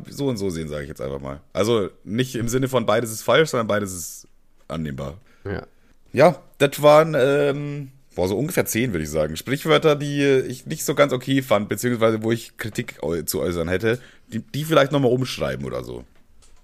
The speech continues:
Speaker 1: Ja.
Speaker 2: Boah, ich überleg grad, ob mir aus dem Stegreif auch noch ein paar einfallen, weil ich bin eigentlich Sprichwör-, Sprichwörter-Fan.
Speaker 1: Ja, das ist
Speaker 2: Äh,
Speaker 1: immer voll schwierig. Au-, au-,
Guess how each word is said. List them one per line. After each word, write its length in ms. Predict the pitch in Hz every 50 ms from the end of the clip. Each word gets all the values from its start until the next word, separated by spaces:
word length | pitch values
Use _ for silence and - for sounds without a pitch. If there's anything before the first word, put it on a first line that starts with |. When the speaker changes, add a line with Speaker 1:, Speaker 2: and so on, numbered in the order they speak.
| - -
Speaker 1:
Ja. 140 | - - - - _ _ - - - - - - _ - - - - _
Speaker 2:
Boah, 120 | 110 113
ich 100 | 123 123
überleg 260 | 135 139 147 160 156
grad, 100 | 180 156
ob 80 | 147 156
mir 80 | 165
aus 80 | 156 156
dem 80 | 156 139
Stegreif 380 | - - 165 - 175 160 -
auch 60 | 113 156
noch 60 | 175
ein 40 | 170
paar 140 | 156 160 113
einfallen, 580 | 85 135 165 190 - - 208 214 220 220 226 - - - - - _ -
weil 100 | 131 156
ich 100 | - -
bin 100 | 170 -
eigentlich 220 | - 175 180 165
Sprichwör-, 600 | - - 196 180 - - 180 170 - - - 143
Sprichwörter-Fan. 1000 | 139 - - 175 - - 156 - 165 147 - - - 156 147 117 98 95 92 92 - - - _ _ _
Speaker 1:
Ja, 120 | - 87 101
das 140 | 123 117 113
ist 60 | 113
Speaker 2:
Äh, 40 | 113 117
Speaker 1:
immer 80 | 113 113
voll 120 | 165 165
schwierig. 300 | 143 147 156 175 160 131
Au-, 140 | 104 123 120 - -
au-, 320 | 85 113 117 - -